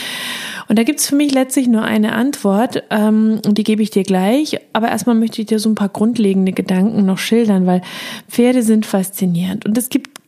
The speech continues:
kaum ein schöneres Gefühl, als mit einem Pferd durch die Natur zu streifen, gemeinsam zu atmen, den Alltag hinter sich zu lassen und viel Zeit an der frischen Luft zu verbringen.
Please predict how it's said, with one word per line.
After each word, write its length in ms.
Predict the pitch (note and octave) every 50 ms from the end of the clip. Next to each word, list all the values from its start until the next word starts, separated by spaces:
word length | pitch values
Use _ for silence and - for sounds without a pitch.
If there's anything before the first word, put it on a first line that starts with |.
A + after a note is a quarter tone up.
| _ -
kaum 320 | - - - C#4+ D#4 D4 A#3+
ein 80 | G#3 G3
schöneres 460 | - - G#3 G3 F#3+ F#3+ F#3+ - -
Gefühl, 300 | - G3+ - - A3 A3
als 180 | G3+ G3+ G#3 -
mit 100 | - -
einem 160 | G#3 G3+ F#3+
Pferd 260 | - G3+ G3 F#3+ -
durch 100 | G3 F3+
die 120 | - G#3+
Natur 360 | G3 G3 G3 G3 - - G3+ G3
zu 140 | - -
streifen, 500 | G3 - - - F#3 F#3 F#3 F#3 - G#3
gemeinsam 520 | G#3+ A3 G3+ F#3 F3 F#3 F#3+ G#3+ A3+ A#3 A3
zu 160 | - - - -
atmen, 1000 | - E3+ D#3+ E3 E3+ E3+ F3 F3+ F3 - - F#3 F3+ F3+ F3+ F3 F3 F3 F3 F3+
den 280 | A3 B3+ B3+ A#3+ -
Alltag 560 | - F#3 F3 F#3 F#3 F3 - - F3+ F3 F3 -
hinter 300 | F#3 F3+ F3 F#3+ F3+ F3
sich 300 | E3+ F#3 F3+ F3 - -
zu 120 | - G3
lassen 360 | F#3 F3 F3+ F#3 - - G#3+
und 120 | A3 G3+ -
viel 380 | - - C4+ C#4 D4+ D#4+ E4
Zeit 300 | D#4+ - B3+ B3+ C4+ C4
an 140 | B3 A3+ A3+
der 120 | A#3 A3+
frischen 320 | G#3+ - A3+ G#3 - G#3 G#3
Luft 240 | A3 B3 A#3+ - -
zu 100 | - F#3
verbringen. 520 | F#3 F3 F3 - G3+ G#3 G#3 - A3+ G#3